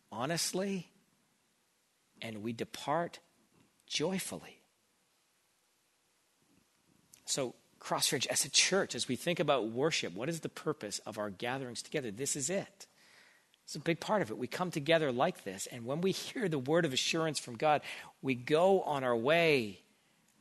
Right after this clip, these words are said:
rejoicing in the good news of the new life that he has given us. So let's pray together. Father, we want to thank you for your word. We thank you for the way it instructs us in all things, in the way we live,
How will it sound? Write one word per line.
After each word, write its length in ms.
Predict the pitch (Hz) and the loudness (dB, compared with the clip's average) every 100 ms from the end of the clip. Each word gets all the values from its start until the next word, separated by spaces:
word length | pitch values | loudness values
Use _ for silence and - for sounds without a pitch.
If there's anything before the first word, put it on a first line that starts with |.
| _ | _
rejoicing 840 | 110 104 110 135 196 196 - 104 - | -10 0 2 4 6 4 2 0 -2
in 160 | 139 | -4
the 60 | 113 | -4
good 320 | 104 175 190 | -2 2 2
news 840 | 165 180 127 85 - - - - - _ _ _ _ | 2 0 0 -4 -6 -4 -6 -8 -14 _ _ _ _
of 120 | 123 113 | -12 -8
the 80 | |
new 240 | 113 131 175 | -4 0 4
life 340 | 160 147 131 | 6 4 2
that 100 | 123 | -4
he 120 | 110 113 | -4 -4
has 120 | 101 | -2
given 300 | 151 147 113 | 0 2 0
us. 500 | 85 - - - - _ _ _ _ _ _ _ _ - - - | -4 -8 -8 -8 -10 _ _ _ _ _ _ _ _ -20 -20 -10
So 140 | - | -6
let's 180 | 123 139 | -4 -4
pray 200 | - 139 | 0 2
together. 400 | 113 98 87 87 - - - _ _ _ _ _ _ _ _ - - - - - - - - - | 2 -2 -6 -10 -16 -20 -20 _ _ _ _ _ _ _ _ -20 -20 -20 -20 -20 -20 -20 -20 4
Father, 220 | - 160 | 12 12
we 80 | 147 | 12
want 120 | 175 | 10
to 60 | 127 | 8
thank 260 | - 160 - | 8 8 8
you 120 | 127 | 2
for 200 | - 127 | 2 2
your 120 | 113 | 2
word. 280 | 113 143 101 | 4 4 4
We 100 | 107 | 0
thank 340 | - 143 - | 6 6 6
you 100 | 120 | -2
for 320 | 104 - 127 | -2 -2 -2
the 80 | 113 | 0
way 280 | 104 120 120 | 2 4 4
it 320 | 113 127 120 - | 4 2 0 0
instructs 720 | 117 101 - - 131 - - | -6 2 2 4 2 4 2
us 260 | 160 156 - | 4 2 2
in 220 | 147 135 135 - | 6 4 4 6
all 200 | 139 196 | 8 8
things, 400 | - 85 - - | 4 -8 -8 -8
in 80 | 123 | -4
the 80 | |
way 140 | 107 113 | 0 2
we 140 | 104 | 2
live, 760 | 104 123 160 165 123 - - | 2 4 4 4 -2 -12 -14